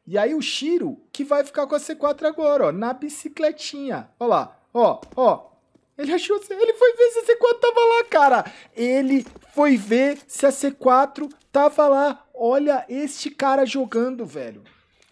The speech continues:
Mano. Inacreditável, cara. Inacreditável. Genética, cara. Genética, velho. Cara,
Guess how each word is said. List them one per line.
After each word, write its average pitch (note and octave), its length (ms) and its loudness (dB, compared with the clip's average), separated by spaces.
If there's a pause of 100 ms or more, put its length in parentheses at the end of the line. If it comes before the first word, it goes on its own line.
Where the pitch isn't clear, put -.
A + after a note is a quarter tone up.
(120)
Mano. A3+ 580 -6 (3500)
Inacreditável, F#3+ 1120 -16
cara. - 460 -20 (280)
Inacreditável. D#3 960 -20 (2500)
Genética, A#3+ 800 -10
cara. A2+ 540 -16 (100)
Genética, D#3 720 -10
velho. G#2 320 -20 (540)
Cara, F3+ 500 -6